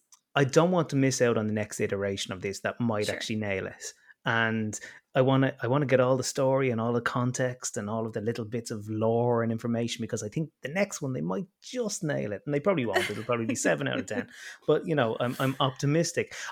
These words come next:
Speaker 1: I know, like, it's a huge team, uh, you know, multiple teams around the world, hundreds and thousands of people working to make these games.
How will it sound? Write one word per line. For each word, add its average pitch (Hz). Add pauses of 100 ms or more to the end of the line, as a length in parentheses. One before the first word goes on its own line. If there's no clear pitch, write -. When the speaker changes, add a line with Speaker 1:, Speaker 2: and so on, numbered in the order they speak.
Speaker 1:
I 156
know, 185
like, 120
it's 113
a 123
huge 156
team, 107
uh, 110
you 110
know, 101
multiple 123
teams 107
around 98
the 95
world, 98
hundreds 123
and 95
thousands 117
of 101
people 104
working 104
to 104
make 107
these 95
games. 92